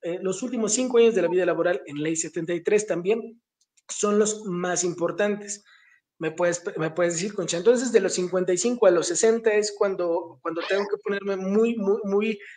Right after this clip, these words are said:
muy enfocado con mi calidad salarial. Sí y no. De manera natural tendríamos, eh, sí, cincuenta y cinco a los sesenta. Pero hay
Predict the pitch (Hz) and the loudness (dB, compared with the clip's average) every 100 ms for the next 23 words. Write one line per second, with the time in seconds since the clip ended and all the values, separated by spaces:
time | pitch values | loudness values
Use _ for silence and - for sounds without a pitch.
0 | _ 180 208 214 214 - 190 196 185 160 | _ 2 4 4 0 0 4 2 0 -6
1 | 156 - 160 165 190 190 214 202 247 254 | -6 -2 -2 2 0 2 2 6 4 4
2 | - - - 214 214 214 247 247 _ _ | -12 -8 -4 -2 0 2 0 -2 _ _
3 | _ _ _ 165 185 202 240 247 240 262 | _ _ _ 0 4 6 6 6 4 6
4 | 302 285 208 170 180 185 190 _ _ 147 | 6 6 0 2 0 0 -6 _ _ -12
5 | 147 - 240 240 - - - 156 151 190 | -4 -4 -4 -8 -14 -16 -8 -4 -2 0
6 | 180 180 190 240 247 240 _ _ _ - | 0 2 2 2 0 -8 _ _ _ 2
7 | 170 170 170 196 | 6 8 6 4